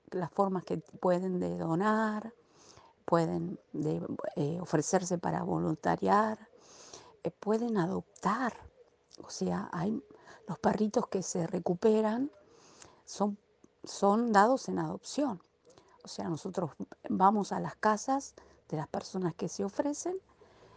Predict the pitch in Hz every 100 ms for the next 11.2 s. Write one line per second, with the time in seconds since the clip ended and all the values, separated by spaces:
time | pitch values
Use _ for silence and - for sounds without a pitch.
0 | - - _ 165 156 156 165 214 - 190
1 | 165 170 - 226 302 262 214 - - _
2 | - 175 170 165 175 196 - - - 185
3 | 175 294 302 - 359 440 453 - - -
4 | - 208 180 165 165 185 - 190 240 277
5 | 247 202 175 156 170 190 185 208 240 294
6 | 330 427 - - - - - - - 240
7 | 247 262 - 294 311 339 - 240 220 247
8 | 285 - 220 208 220 233 233 220 220 220
9 | 226 220 269 294 - - - _ _ _
10 | _ _ _ _ - - 196 226 _ _
11 | 185